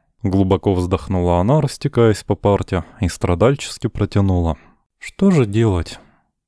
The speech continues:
«Ну же, ну же, что у тебя?» Подняв голову, Нанами увидела сидевшую впереди Майю. Та держала коробочку с обедом и смотрела на подругу взглядом,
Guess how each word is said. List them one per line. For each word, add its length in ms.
«Ну 180
же, 140
ну 180
же, 240
что 280
у 40
тебя?» 340
Подняв 400
голову, 400
Нанами 380
увидела 480
сидевшую 580
впереди 420
Майю. 480
Та 160
держала 460
коробочку 580
с 140
обедом 460
и 60
смотрела 560
на 140
подругу 460
взглядом, 640